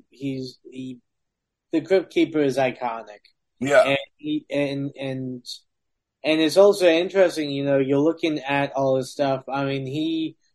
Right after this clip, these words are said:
Speaker 1: has done a lot of voice acting. I mean, he played, uh, Miko the raccoon in Pocahontas one and
Speaker 2: Yeah.
Speaker 1: two.
Speaker 2: Classic.
Speaker 1: Uh, he's done, like, World of Warcraft, Arkham Asylum, video games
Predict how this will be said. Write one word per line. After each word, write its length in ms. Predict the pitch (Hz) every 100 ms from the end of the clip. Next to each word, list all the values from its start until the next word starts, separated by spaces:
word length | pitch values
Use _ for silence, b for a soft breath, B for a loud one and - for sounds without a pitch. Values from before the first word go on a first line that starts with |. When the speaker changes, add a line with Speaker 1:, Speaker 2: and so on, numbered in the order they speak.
| _
Speaker 1:
has 200 | 139 131
done 200 | 151 139
a 80 | 127
lot 520 | 123 131 139 143 143
of 120 | 139
voice 360 | 135 139 143 -
acting. 500 | 139 135 - 143 135 _ _ _
I 100 | 123
mean, 240 | 139 135
he 300 | 131 147 143
played, 520 | 135 - 139 131 131 131
uh, 200 | 127 123
Miko 560 | 147 139 160 147 147
the 160 | 139 127
raccoon 680 | 131 127 - 139 135 139
in 160 | 135 123
Pocahontas 840 | 131 123 127 131 135 131 139 127 -
one 240 | 123 127
and 180 | 123 123
Speaker 2:
Yeah. 140 | 120 127
Speaker 1:
two. 260 | 127 131 - _ _ _
Speaker 2:
Classic. 320 | 123 113 127
Speaker 1:
Uh, 380 | 131 - 131 127 - _ _ _ _
he's 320 | 143 139 127
done, 640 | 156 143 143 139 135 139
like, 320 | 135 131 127 123
World 340 | 123 127 123
of 100 | 117
Warcraft, 960 | 131 196 196 - 165 143 127 117 - - -
Arkham 420 | 135 131 131 117
Asylum, 880 | 113 - 170 175 165 147 131 113 107 139
video 320 | 147 151 143
games 720 | 127 127 120 113 107 -